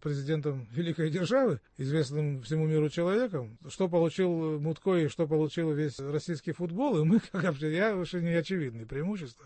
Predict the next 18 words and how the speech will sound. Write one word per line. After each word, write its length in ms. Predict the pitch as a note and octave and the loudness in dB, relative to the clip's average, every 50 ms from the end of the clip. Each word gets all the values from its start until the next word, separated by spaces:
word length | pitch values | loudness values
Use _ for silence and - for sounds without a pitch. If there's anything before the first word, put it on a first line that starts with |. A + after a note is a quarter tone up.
| - _ | -18 _
Вот. 220 | - C3 B2+ C3 | -6 -4 -4 -2
А 100 | D3 D#3 | 0 0
испорченные 580 | E3 - - A3 A3+ G#3+ E3 G#3 G#3+ G#3+ G#3 G#3 | 0 0 2 2 2 2 2 0 2 2 2 2
отношения 480 | G3+ G#3 G#3+ F#3 - A3 A3 A3 G#3 | 2 0 -2 0 2 2 2 2 0
с 80 | - - | 0 0
уефа, 340 | A3+ A#3 A#3 G3+ A3+ C#4 C#4+ | 0 0 0 0 2 2 4
я 160 | A#3 G3 F#3 | 4 4 4
не 100 | F3+ F#3 | 4 4
думаю, 220 | F#3+ D4 D#4+ D4 | 2 2 0 2
конечно, 280 | A3 G3 D#3 - - F3+ | 2 2 2 2 2 2
там 80 | E3+ F3 | 2 2
никто 380 | F3 E3+ E3+ E3+ - - G#3 | 2 0 -2 -2 0 0 0
не 100 | F#3+ F#3 | 2 2
будет 280 | F3+ F3 F#3 F3+ E3+ D3+ | 2 2 2 2 2 0
нас 180 | E3+ D3+ - - - | -2 -2 -2 -6 -10
засуживать, 640 | C#3+ C3+ D#3 D3+ - - G#3+ B3+ A#3 G#3+ E3+ C#3+ - | 0 2 2 2 2 0 -2 0 0 0 -2 -2 -2
подсуживать, 560 | - D3 C3+ - - B3+ A#3+ A3 F#3 D#3+ C3+ | -4 -6 -6 -6 -8 -8 -4 -2 -4 -4 -4
подсиживать. 560 | - D3+ D3 C#3 - C4 C4+ B3 B3 A#3 G3+ | -4 -6 -6 -6 -4 -6 -4 -4 -4 -4 -6